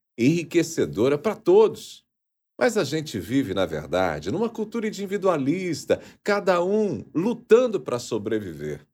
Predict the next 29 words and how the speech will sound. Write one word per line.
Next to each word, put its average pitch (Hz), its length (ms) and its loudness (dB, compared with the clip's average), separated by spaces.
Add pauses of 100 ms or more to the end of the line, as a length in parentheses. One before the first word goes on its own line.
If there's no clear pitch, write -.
(760)
As - 120 -8
pressões 135 600 2
da 107 80 -2
vida 120 200 -2
moderna, 92 560 0
as 92 100 -12
preocupações 117 720 -6
pessoais, 98 680 0 (200)
as 123 200 -2
demandas 160 580 2
profissionais 120 640 -6
podem 175 300 -2
fazer 160 300 -2
com 165 100 -8
que 156 80 -4
as 160 100 2
pessoas 165 400 0 (280)
se - 200 -6
concentrem 196 720 0
em - 20 -6
seus 185 300 -4
próprios, 208 720 0 (200)
em 190 80 -4
seus 208 240 0
próprios 208 440 -2
problemas, 180 760 0
em 175 120 2
suas 190 340 -2
realidades, 165 840 -2